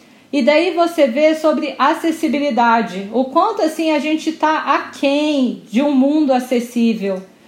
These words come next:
Porque, querendo ou não, tipo, vou falar do Canadá, assim, que foi a primeira vez que eu vi e me impactou. Num ônibus, você tem um sinalizador sonoro do nome do ponto que tá, que, do próximo ponto.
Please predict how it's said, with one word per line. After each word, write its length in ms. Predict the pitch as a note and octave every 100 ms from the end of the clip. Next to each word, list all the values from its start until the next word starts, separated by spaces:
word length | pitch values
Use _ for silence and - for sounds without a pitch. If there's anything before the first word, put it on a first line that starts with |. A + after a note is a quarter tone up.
| - - _
Porque, 380 | - C#4+ C#4 D#4+
querendo 400 | D#4 D#4 D#4+ F#4+
ou 100 | F4+
não, 240 | C#4+ D#4 E4
tipo, 960 | - D#4 D#4 D4+ D4 C#4+ C4+ A#3 F3+
vou 100 | A#3+
falar 260 | C#4 D4+ D4+
do 100 | D4
Canadá, 580 | E4 G#3 D4+ A#3+ C4 A#3
assim, 380 | G#3+ - G#3+
que 120 | G3+ A#3+
foi 120 | C4+
a 40 |
primeira 400 | C4 B3 C#4 D#4+
vez 280 | C4 C#4 C#4
que 100 | D4+
eu 80 | B3+
vi 240 | G#3 C4+
e 40 | C#4+
me 100 | D4+
impactou. 720 | D4+ D4 D4 - C4+ B3 A#3 - - _ - _ _
Num 260 | B3 D4 C#4
ônibus, 760 | C4+ C4 C#4 D#4 D4+ F#4+ G#4 - _
você 320 | C4+ C#4+ D4 D4+
tem 400 | D4+ D#4 F4+ C#4
um 160 | C#4
sinalizador 960 | D#4 - F4 F#4 E4 D#4+ C#4+ B3+ D4+ E4+
sonoro 1120 | - F4+ G4+ F#4+ C4+ C4 C#4 D4 F4+ G4 C4 -
do 320 | G3+ A#3+ D#4
nome 480 | C#4 D4 F4 F#4+ E4+
do 160 | E4 G4 -
ponto 440 | E4+ G4 A4+ F#4+
que 140 | - E4
tá, 420 | - - C#4 C4+ - - -
que, 120 | B3+
do 160 | G#3+ C#4+
próximo 580 | D4+ E4+ F#4+ E4 C4
ponto. 580 | C4 A#3+ G#3 G3 - F#3